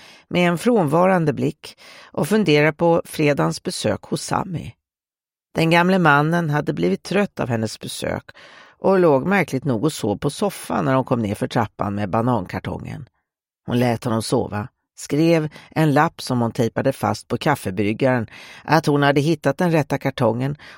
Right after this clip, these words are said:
och lånade den med sig. Hon lämnade sitt nummer, men skrev också att hon skulle höra av sig till honom igen.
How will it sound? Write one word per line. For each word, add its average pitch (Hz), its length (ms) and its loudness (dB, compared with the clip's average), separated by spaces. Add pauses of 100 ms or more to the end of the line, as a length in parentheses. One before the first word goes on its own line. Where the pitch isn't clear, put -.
(120)
och 190 140 4
lånade 190 540 4
den 165 260 -2
med 135 200 -2
sig. - 300 -12 (600)
Hon 113 140 0
lämnade 110 360 4
sitt 113 220 -8
nummer, 147 500 -2 (420)
men 143 180 2
skrev 160 300 2
också 117 260 0
att 117 100 -2
hon 131 120 0
skulle 123 200 0
höra 131 240 4
av 120 120 4
sig 143 200 -4
till 95 200 -6
honom 101 220 -4
igen. 110 360 -6